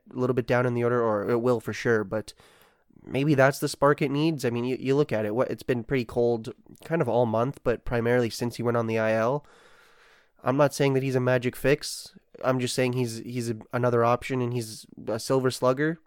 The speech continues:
He's an elite b-, hitter. Maybe that's all they need. I mean, you know, when the, when the guy at the top of your order can hit home runs, can get on base, can do everything, easily could improve the mojo of the team. But as of right now, it's pretty bad. <laughs> And,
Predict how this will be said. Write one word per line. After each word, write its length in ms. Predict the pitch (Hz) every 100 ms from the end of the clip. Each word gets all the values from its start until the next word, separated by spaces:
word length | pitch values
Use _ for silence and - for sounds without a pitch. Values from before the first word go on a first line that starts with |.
| _
He's 160 | 127 117
an 80 | 117
elite 300 | 120 131 - - 113 131
b-, 140 | 139 -
hitter. 400 | 127 135 147 170 _ _ _ _ _ _ _ _ -
Maybe 260 | - 131 143
that's 220 | 143 143
all 120 | 147
they 140 | 147 143
need. 300 | 147 165 127
I 100 | 127
mean, 380 | 123 113 107 - - _ _ _ _ _
you 80 | 127
know, 100 | 117
when 120 | 113
the, 80 | 113
when 240 | 117 120 120
the 180 | 123 104 _ - -
guy 200 | 131 131
at 80 | 131
the 60 | 120
top 220 | 127 123
of 40 |
your 100 | 120
order 240 | 117 113 110
can 320 | 120 110 104
hit 180 | 123 131
home 220 | 131 120
runs, 260 | 117 113 110
can 100 | 123
get 140 | 120
on 140 | 113 110
base, 320 | 113 120 -
can 120 | 120
do 160 | 117 120
everything, 600 | 113 120 - 113 113 110 - 120 110 - - _
easily 460 | - 147 131 131
could 180 | 123 120
improve 340 | 113 - 123
the 60 | 113
mojo 380 | 110 113 117 120
of 100 | 117
the 60 |
team. 340 | 117 135 135 120
But 220 | 110 - - - - - _ _ _ _ _ _ _ _
as 220 | 127 147
of 120 | 160 131
right 200 | 139 120
now, 240 | 120 117
it's 100 | 110
pretty 260 | - 139 117
bad. 460 | 113 117 120 123 -
<laughs> 200 | 120 131
And, 260 | 120 120